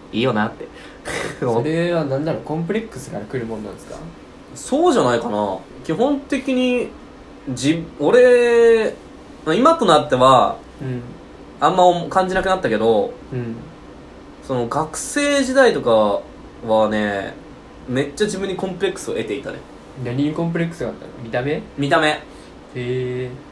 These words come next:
Speaker 2: ー。
Speaker 1: だから俺、多分会った人は分かるけども、
Speaker 2: うん。
Speaker 1: どっちかっていうとこう、色素薄いから、まあ、
Speaker 2: あー。
Speaker 1: 肌が白かったりとか、
Speaker 2: うん。
Speaker 1: 髪が茶髪であったりとか、
Speaker 2: あー。
Speaker 1: 目が茶色であったりとか、
Speaker 2: うん。
Speaker 1: そういうところに、まあ、人と違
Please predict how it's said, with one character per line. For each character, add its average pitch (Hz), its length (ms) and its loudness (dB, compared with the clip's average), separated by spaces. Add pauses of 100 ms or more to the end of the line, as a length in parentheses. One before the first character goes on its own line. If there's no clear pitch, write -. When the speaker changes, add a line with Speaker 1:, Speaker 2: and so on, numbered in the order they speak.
(140)
Speaker 2:
ー。 165 40 -6
Speaker 1:
だ 180 60 2
か 180 60 6
ら 151 60 4
俺、 208 520 2
多 - 100 0
分 - 160 0
会 269 140 6
っ - 100 -6
た 247 80 4
人 147 180 0
は 127 120 4
分 - 40 -8
か 170 100 4
る 147 80 2
け 127 60 -2
ど 110 120 -4
も、 117 340 -2 (160)
Speaker 2:
う 127 40 -12
ん。 120 200 -10 (480)
Speaker 1:
ど 190 80 0
っ - 20 -8
ち 214 80 -4
か 247 120 2
っ - 100 -2
て - 160 -6
い 240 40 0
う 226 40 -2
と 226 60 -6
こ 190 400 0
う、 - 840 -20
色 - 180 -4
素 160 200 0
薄 131 180 -2
い 147 100 2
か 107 120 -2
ら、 107 320 4 (340)
ま 165 80 2
あ、 156 60 2
Speaker 2:
あ - 20 0
ー。 - 60 6
Speaker 1:
肌 190 100 2
が 143 80 2
白 151 200 -2
か 139 120 0
っ 127 60 -10
た 120 80 -4
り 110 60 -6
と 107 80 -10
か、 117 360 0 (160)
Speaker 2:
う 120 160 -8
ん。 - 0 -
Speaker 1:
髪 208 220 0
が 190 100 4
茶 139 120 -4
髪 139 220 0
で 151 60 2
あ 151 80 4
っ 127 80 -6
た 123 80 0
り 107 80 -2
と 104 60 -12
か、 104 340 0 (140)
Speaker 2:
あ - 20 -10
ー。 117 420 -6
Speaker 1:
目 202 120 4
が 202 120 4
茶 160 160 2
色 151 200 0
で 151 80 4
あ 151 60 4
っ 151 100 -6
た 127 60 0
り 107 60 -2
と 110 80 -10
か、 104 360 0 (100)
Speaker 2:
う - 20 -10
ん。 123 140 -8 (560)
Speaker 1:
そ - 120 -4
う 269 60 0
い - 20 -2
う - 20 -4
と 269 60 -6
こ 269 120 2
ろ 262 60 4
に、 123 460 0
ま 180 120 0
あ、 - 20 -2
人 - 240 -4
と 294 80 -4
違 - 180 -6